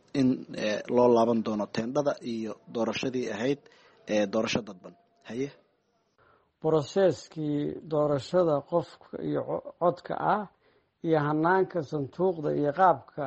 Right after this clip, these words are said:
Speaker 2: ay wax u socdaan, eh, waa qorshe waaye. Waxna ma, ma la qaban karaa waaye. Labay kala tahay. Marka anigu waxaan dhihi karaa,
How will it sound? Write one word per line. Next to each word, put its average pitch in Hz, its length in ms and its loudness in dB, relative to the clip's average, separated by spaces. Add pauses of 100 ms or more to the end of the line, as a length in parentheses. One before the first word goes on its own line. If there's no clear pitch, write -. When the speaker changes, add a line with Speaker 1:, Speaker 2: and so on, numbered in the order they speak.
(120)
Speaker 2:
ay 165 80 -12
wax 139 180 -4
u 185 80 -8
socdaan, 151 500 0 (640)
eh, 160 60 -6
waa 147 280 2
qorshe 170 400 2
waaye. 127 360 -2
Waxna 135 380 -2
ma, 165 180 -2
ma 156 180 0
la 160 120 6
qaban 175 260 4
karaa 147 300 -2
waaye. 117 360 -6
Labay 151 320 2
kala 120 260 -10
tahay. - 260 -18
Marka 170 300 -2
anigu 190 200 0
waxaan 170 280 2
dhihi 175 200 0
karaa, 151 340 2